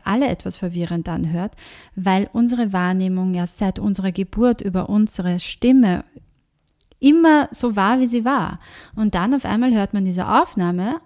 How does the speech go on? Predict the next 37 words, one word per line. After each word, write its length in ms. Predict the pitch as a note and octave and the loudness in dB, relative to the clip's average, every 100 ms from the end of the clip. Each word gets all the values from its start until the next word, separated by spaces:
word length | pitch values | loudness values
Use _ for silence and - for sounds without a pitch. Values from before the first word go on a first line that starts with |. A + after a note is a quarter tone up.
| - | -6
und 200 | A#3+ A3+ - | -4 -4 -2
alles, 600 | D4 E4 D#4 G4 - _ - | 0 2 0 -2 -10 _ -8
was 220 | C#4+ D4+ | -6 -6
du 100 | D4 - - | -10 -14 -10
bis 200 | D#4+ E4 | -6 -4
jetzt 260 | F4 - | -6 -8
so 80 | D4 | -12
viele 220 | D#4+ D4 | -2 0
Jahre 320 | C#4 B3 D4 | 0 0 -2
gedacht 360 | B3 G#3 C4+ - | -4 -6 -8 -8
hast, 160 | B3 A#3+ | -8 -6
wird 120 | A#3 | -6
auf 100 | - | -4
den 120 | A#3+ | -6
Kopf 220 | - - | -6 -6
gestellt 500 | A3+ - G3 A3+ - _ _ | -6 -4 -2 -2 -4 _ _
und 120 | A#3+ B3 | 2 2
dann 100 | A#3+ | 2
kommt 200 | B3+ B3 | 0 0
so 80 | |
ein, 140 | A#3 A#3 | 0 0
„Oh, 640 | D#4+ E4+ - _ _ _ - - _ - | -2 -6 -10 _ _ _ -20 -20 _ -4
no 340 | G3+ F#3 E3+ | 4 4 4
way, 380 | D#3+ D3 C#3 C#3 _ - | 2 -2 -4 -6 _ -10
so 260 | - B3+ | 0 2
hört 280 | C4+ B3+ B3+ | 4 2 0
sich 140 | A#3+ | -6
das 200 | - G#3+ | -6 -8
an, 360 | - A3 A#3+ F#3+ | -4 -2 0 0
ja, 300 | F3+ A3+ A#3 | 0 -4 -2
oh 160 | G#3+ B3+ | 2 4
mein 180 | B3+ G3 | 4 2
Gott.“ 260 | G3 B3+ - - | 2 4 4 4
<laughs> 100 | C#4 - - - - - - - | 2 0 -16 -16 -18 -20 -20 -6
Ja, 180 | A3+ F#3+ | -2 -2
und 280 | - A#3 G#3+ | -2 -4 0
dann 220 | G3 | 0